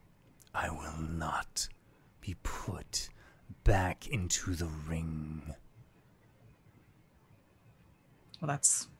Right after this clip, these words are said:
Speaker 2: fortunate, because we are not planning on doing that. Tell me, Vinru, what would you prefer to be doing?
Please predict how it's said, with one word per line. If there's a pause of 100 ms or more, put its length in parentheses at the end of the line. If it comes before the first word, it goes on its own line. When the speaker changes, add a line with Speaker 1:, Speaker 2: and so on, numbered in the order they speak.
Speaker 2:
fortunate,
because
we
are
not
planning
on
doing
that. (4000)
Tell
me,
Vinru, (1600)
what
would
you
prefer
to
be
doing?